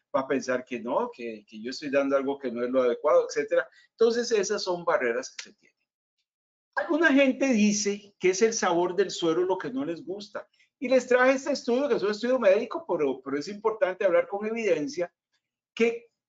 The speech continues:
la osmolaridad, o sea, la osmolaridad es la relación, la, la,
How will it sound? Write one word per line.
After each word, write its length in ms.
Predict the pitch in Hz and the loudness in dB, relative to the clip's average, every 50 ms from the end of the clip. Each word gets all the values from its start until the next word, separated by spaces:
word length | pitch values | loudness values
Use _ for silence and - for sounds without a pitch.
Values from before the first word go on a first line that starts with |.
| - - _ | -20 -20 _
la 240 | - 208 208 233 262 | -2 2 4 4 4
osmolaridad, 1000 | 277 269 - 277 294 285 277 269 269 262 247 247 202 170 160 156 151 151 143 139 | 4 2 -2 0 2 4 6 6 6 6 4 2 2 2 2 2 2 2 0 -2
o 40 | |
sea, 160 | 135 165 180 170 | -4 -4 -4 -4
la 100 | 160 156 | -2 -6
osmolaridad 520 | 156 156 165 160 156 151 156 170 180 196 | -6 -8 -8 -6 -6 -6 -2 2 2 4
es 60 | 208 | 4
la 100 | 240 247 | 4 0
relación, 640 | 247 247 233 233 208 180 170 - 190 190 196 190 180 | 2 0 0 2 2 0 0 0 -4 -4 -4 -4 -2
la, 200 | 165 156 135 - - _ | -2 -2 -2 -4 -8 _
la, 300 | 185 151 135 131 - | -6 -4 -4 -4 -6